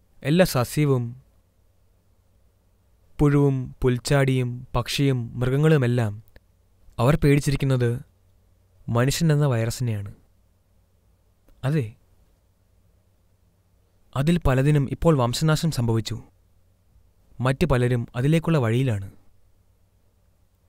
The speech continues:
അതുകൊണ്ട് നമ്മളുടെ ഈ വൈറസിനെക്കുറിച്ചുള്ള ഈ ആധിയിൽ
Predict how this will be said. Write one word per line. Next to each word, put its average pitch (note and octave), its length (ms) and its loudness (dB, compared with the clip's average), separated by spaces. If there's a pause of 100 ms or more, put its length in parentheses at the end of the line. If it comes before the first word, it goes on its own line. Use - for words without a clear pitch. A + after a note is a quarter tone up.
(2750)
അതുകൊണ്ട് F3 600 4 (240)
നമ്മളുടെ E3 440 2
ഈ F3+ 40 6
വൈറസിനെക്കുറിച്ചുള്ള C#3 1000 0 (560)
ഈ C3+ 340 -2 (1900)
ആധിയിൽ B2 540 0